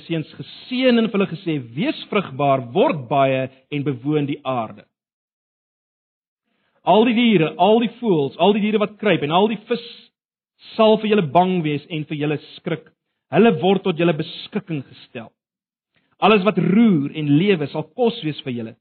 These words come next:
Naas die groen plante gee ek dit vir ju-, dit alles vir julle. Julle mag net nie die vleis eet met sy lewe in, dit is met sy bloed in nie. Wanneer, ehm, wanneer julle eie bloed vergiet word, sal ek daaroor rekenskap eis, want dit is julle lewe.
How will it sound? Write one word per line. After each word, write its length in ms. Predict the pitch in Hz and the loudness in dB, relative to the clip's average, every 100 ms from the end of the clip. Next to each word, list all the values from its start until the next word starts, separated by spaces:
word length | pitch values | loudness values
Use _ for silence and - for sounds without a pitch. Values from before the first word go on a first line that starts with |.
| _ _ | _ _
Naas 300 | - 180 220 | -2 2 2
die 80 | 226 | 0
groen 320 | 196 214 190 | -2 0 0
plante 320 | - 220 208 170 | 0 -2 -2 -4
gee 120 | 196 | -4
ek 100 | 160 | -4
dit 120 | 170 | -8
vir 120 | 165 | -6
ju-, 140 | 160 _ _ 151 | -8 _ _ -10
dit 140 | 196 | -10
alles 540 | - 294 339 - - - | -4 0 0 -2 -10 -10
vir 100 | 156 | -8
julle. 300 | 117 113 110 _ _ _ _ - | -8 -12 -14 _ _ _ _ 0
Julle 120 | 180 | 2
mag 120 | 208 185 | 2 2
net 200 | 220 233 | 0 0
nie 120 | 240 | -4
die 80 | 208 | -8
vleis 240 | - 214 196 196 | -2 -2 -2 -4
eet 160 | 180 | -6
met 140 | 175 - | -8 -6
sy 80 | 156 | -2
lewe 400 | 135 160 160 165 | 0 0 -2 -4
in, 200 | 147 139 127 - | -4 -8 -10 -14
dit 120 | 147 | -12
is 100 | 139 | -10
met 140 | 143 - | -12 -12
sy 80 | |
bloed 280 | 123 113 135 _ | -14 -12 -14 _
in 80 | 120 | -12
nie. 140 | 117 - _ _ _ _ 127 | -12 -14 _ _ _ _ -4
Wanneer, 400 | 185 208 202 208 - _ _ _ _ 156 | 0 2 0 -2 -12 _ _ _ _ -8
ehm, 500 | 147 139 139 135 120 120 _ _ _ _ _ _ 147 | -4 -2 -4 -6 -12 _ _ _ _ _ _ _ -10
wanneer 240 | 156 180 | -4 -2
julle 180 | 170 175 175 - _ _ _ - | 2 0 -2 -20 _ _ _ -6
eie 140 | 240 180 | -4 -2
bloed 160 | 202 | -2
vergiet 300 | - 147 202 143 | -4 -8 -10 -6
word, 200 | 147 - | -10 -6
sal 160 | 147 | -6
ek 100 | 135 | -4
daaroor 340 | 139 151 156 139 | -2 -2 -2 -4
rekenskap 540 | 170 190 - 143 - 135 | -6 -8 -8 -8 -8 -12
eis, 160 | 123 - _ _ - | -12 -14 _ _ -14
want 140 | 131 | -6
dit 100 | 175 | -4
is 80 | 160 | -2
julle 160 | 160 151 | 0 0
lewe. 560 | 135 147 160 120 120 | 0 -2 -4 -6 -16